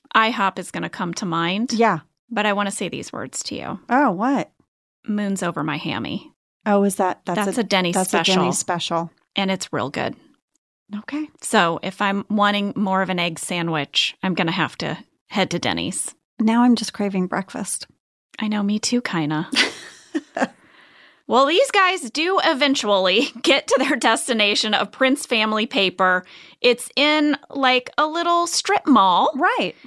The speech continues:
Speaker 1: And I got a location alert.
Speaker 2: Let's do it.
Speaker 1: We rented an empty mini mall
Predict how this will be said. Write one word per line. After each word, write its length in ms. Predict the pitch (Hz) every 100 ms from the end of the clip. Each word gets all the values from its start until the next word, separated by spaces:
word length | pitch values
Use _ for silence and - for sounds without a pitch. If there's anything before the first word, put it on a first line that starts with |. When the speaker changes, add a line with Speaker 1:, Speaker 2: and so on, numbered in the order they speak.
| _ -
Speaker 1:
And 300 | 294 302 294
I 100 | 302
got 180 | 320 339
a 60 | 330
location 600 | 339 - 381 480 - 330
alert. 600 | 214 185 170 - - - -
Speaker 2:
Let's 260 | 269 285
do 200 | - 359 453
it. 220 | 160 - _ _ -
Speaker 1:
We 540 | 220 320 415 349 320
rented 560 | 214 277 294 294 359 294
an 180 | 277 262 -
empty 440 | 285 381 - 403 392
mini 300 | 392 523 554
mall 380 | 208 165 -